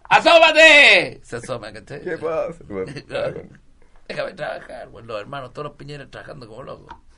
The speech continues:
Speaker 1: Sí, po, weón. Bueno, pero ustedes, ¿qué tienen, eh, imágenes? Nadie quiere imaginarse nada que hay en más allá.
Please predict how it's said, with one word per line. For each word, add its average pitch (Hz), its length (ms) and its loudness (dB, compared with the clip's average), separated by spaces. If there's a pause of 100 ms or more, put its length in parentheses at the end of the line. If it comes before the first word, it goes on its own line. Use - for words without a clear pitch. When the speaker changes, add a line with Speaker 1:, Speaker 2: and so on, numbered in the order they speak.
(880)
Speaker 1:
Sí, 240 600 -12
po, 104 260 -12
weón. 73 120 -20 (520)
Bueno, 151 220 -8
pero 151 140 -10
ustedes, 202 300 -10
¿qué 220 120 -18
tienen, 220 300 -16
eh, 127 580 -16
imágenes? 110 640 -18 (1300)
Nadie 190 200 -4
quiere 175 180 -12
imaginarse 127 500 -16
nada 110 420 -18 (460)
que - 80 -16
hay 120 80 -12
en 117 120 -16
más 110 160 -16
allá. - 260 -18